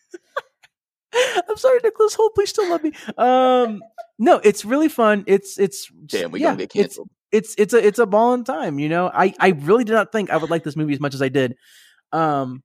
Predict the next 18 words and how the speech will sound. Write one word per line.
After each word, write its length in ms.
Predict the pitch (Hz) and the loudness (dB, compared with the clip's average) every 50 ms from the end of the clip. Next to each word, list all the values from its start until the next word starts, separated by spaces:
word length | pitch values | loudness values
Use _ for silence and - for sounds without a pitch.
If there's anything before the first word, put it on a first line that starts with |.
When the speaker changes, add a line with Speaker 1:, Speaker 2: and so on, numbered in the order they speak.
| _ | _
Speaker 1:
but 180 | 160 170 165 160 - | 4 4 4 4 2
it's 220 | 170 156 - - | 0 -2 -2 -4
just, 260 | - 175 - - - | -6 -6 -6 -4 -2
it's 160 | 170 170 - | -2 -2 0
just 260 | - 175 156 - - - | 0 -2 -4 -4 -6 -4
nonstop 1000 | 160 156 156 156 160 165 - - - 156 147 147 147 147 143 - - - - _ | 0 2 4 4 2 0 -2 0 2 4 6 6 6 4 2 0 -6 -12 -14 _
thrill 280 | - 147 151 147 143 135 | -4 -2 0 0 0 0
ride. 460 | 135 135 135 135 135 131 131 131 123 - - - | 0 2 2 2 2 0 0 -2 -4 -6 -8 -6
Um, 560 | 127 135 131 131 127 123 123 127 127 123 127 _ _ _ - | -4 -2 -2 -2 -2 -4 -4 -6 -8 -10 -12 _ _ _ 0
I 140 | 143 151 143 | 0 0 0
cannot 480 | - - 156 143 139 135 143 - - | 0 -4 -4 -2 0 0 0 0 0
wait 180 | 135 143 139 135 | 0 -2 -2 -2
to 60 | 135 | -4
see 180 | 131 - - 135 | -6 -4 -6 -4
Furiosa 720 | - 139 139 135 135 135 131 131 - - 139 135 131 127 127 | 0 2 2 2 4 2 2 0 0 0 0 0 0 0 -2
whenever 540 | 127 139 135 139 147 147 147 151 147 147 147 | -2 -2 2 2 2 4 4 4 2 2 2
they 220 | 139 143 143 139 | 0 0 0 0
get 280 | 135 - 135 135 127 | 0 0 -2 -2 -2